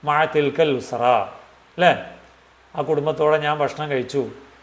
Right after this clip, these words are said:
വ വജദ എന്നുള്ളത് ഞാൻ കണ്ടു എന്ന് പറയണ്ടേ? അപ്പൊ വ വജദ്തു ഇനായതഹും ലി കിഷോർ വ ഇഖ്വാനിഹി. ല്ലേ?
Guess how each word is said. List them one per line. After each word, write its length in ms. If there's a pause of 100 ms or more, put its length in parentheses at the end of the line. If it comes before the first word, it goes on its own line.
(280)
വ 120
വജദ 480
എന്നുള്ളത് 460
ഞാൻ 260
കണ്ടു 180
എന്ന് 140
പറയണ്ടേ? 400
അപ്പൊ 160
വ 200
വജദ്തു 920 (680)
ഇനായതഹും 920 (500)
ലി 120
കിഷോർ 720
വ 100
ഇഖ്വാനിഹി. 960 (1300)
ല്ലേ? 120